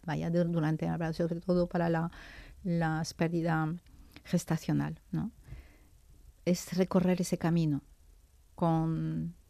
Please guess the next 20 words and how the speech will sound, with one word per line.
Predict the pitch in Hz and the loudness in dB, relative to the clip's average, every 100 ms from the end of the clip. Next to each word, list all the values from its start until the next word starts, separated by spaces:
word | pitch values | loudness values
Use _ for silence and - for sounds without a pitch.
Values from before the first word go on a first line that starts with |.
| - | -2
el | 160 | 0
corazón, | 165 151 - 190 170 170 | 2 0 2 2 2 0
con | - 175 | 0 2
mucho | 180 185 202 | 2 2 0
amor, | 185 165 170 | 2 0 -4
porque | - 165 | -4 -4
es, | - | -2
en | 180 | -2
realidad | 160 170 165 165 | 0 0 0 0
es | - | -2
un | |
camino | 180 160 156 | 0 0 0
de | 151 | 0
amor. | 139 160 - - _ - - - - - | 0 -2 -6 -18 _ -20 -20 -20 -20 -4
Es | 165 - | -4 -2
un | 180 165 | -4 -4
camino | 156 160 160 | -2 0 0
de | 160 | 0
amor | 151 160 165 | 0 0 -2
absoluto, | 156 - 165 165 - | -4 -6 -6 -6 -8